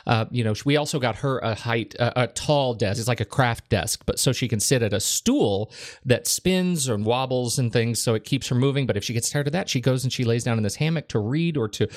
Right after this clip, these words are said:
she has a lap desk that she can sit in the hammock on and actually work in it.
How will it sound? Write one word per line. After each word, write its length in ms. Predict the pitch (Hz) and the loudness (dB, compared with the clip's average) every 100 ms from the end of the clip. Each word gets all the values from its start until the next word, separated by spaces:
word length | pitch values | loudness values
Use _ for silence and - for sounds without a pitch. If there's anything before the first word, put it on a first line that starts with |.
| - | -14
she 160 | - 120 | -2 0
has 160 | 104 101 | 2 0
a 40 | |
lap 360 | 98 120 143 - | 0 -2 -2 -2
desk 240 | 143 - | -2 -2
that 120 | 127 | -4
she 120 | - | -4
can 120 | 117 117 | -2 0
sit 160 | - 117 | 0 0
in 80 | |
the 60 | 107 | -2
hammock 340 | - 143 139 | -2 -2 -2
on 160 | 135 123 | 0 0
and 120 | 113 | 0
actually 300 | 107 - 123 | -2 -2 -2
work 260 | 113 123 - | 0 -2 0
in 80 | 117 | 0
it. 140 | 113 | 0